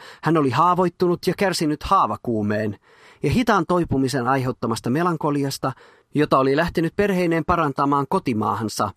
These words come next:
heti, kun oli vahvistunut tarpeeksi matkustaakseen. Tuntui, että elämä Maron tiluksilla oli erityisen vaarallista jokaiselle sen perijöistä.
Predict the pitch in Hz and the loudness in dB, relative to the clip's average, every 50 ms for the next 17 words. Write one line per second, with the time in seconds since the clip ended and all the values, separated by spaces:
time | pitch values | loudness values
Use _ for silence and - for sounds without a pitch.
0 | _ _ _ - - 170 - _ 117 101 98 _ - 120 113 117 123 131 135 143 | _ _ _ -4 -2 -2 -2 _ -4 -6 -6 _ -2 0 2 2 2 2 2 2
1 | 175 165 156 156 147 - 165 151 151 - _ 190 170 156 - - 117 110 - - | 2 2 0 -2 -2 0 -2 -2 -2 -2 _ -2 -2 0 -2 -4 -6 -4 -4 -6
2 | 127 110 _ - - _ _ 147 160 175 _ _ - 110 101 - _ - 95 95 | -6 -6 _ -14 -20 _ _ 0 0 0 _ _ -6 -6 -6 -4 _ -4 -4 -4
3 | 92 _ - - 101 - - - - 123 - _ _ _ _ _ _ _ _ _ | -6 _ -8 -8 -8 -8 -8 -10 -12 -14 -14 _ _ _ _ _ _ _ _ _
4 | _ _ _ _ _ _ _ _ _ _ _ - 277 285 240 196 180 160 156 143 | _ _ _ _ _ _ _ _ _ _ _ 0 2 2 2 2 2 2 2 2
5 | _ - 143 180 202 180 143 139 135 135 143 139 156 180 180 165 202 - 185 185 | _ 0 0 2 2 2 2 2 2 2 2 2 2 2 2 0 0 0 -2 0
6 | 180 - - - - 175 170 170 170 170 151 - _ - 170 170 185 202 208 196 | 0 -2 -4 -2 -2 0 0 0 0 -2 -4 -8 _ -2 2 2 2 2 2 0
7 | 165 - 165 151 - 156 139 185 196 165 - 107 104 107 104 101 - - - 120 | 0 0 -2 0 0 0 2 2 2 2 0 0 -4 -4 -4 -6 -8 -4 -2 0
8 | 123 175 226 - - 113 101 101 - 104 104 104 - - 123 104 - - 123 117 | 0 0 0 0 -2 -4 -4 -4 -6 -6 -8 -8 -6 -4 -4 -4 0 0 -2 -2
9 | 107 101 101 101 104 - - _ - - | -2 -4 -6 -6 -6 -6 -6 _ -6 -8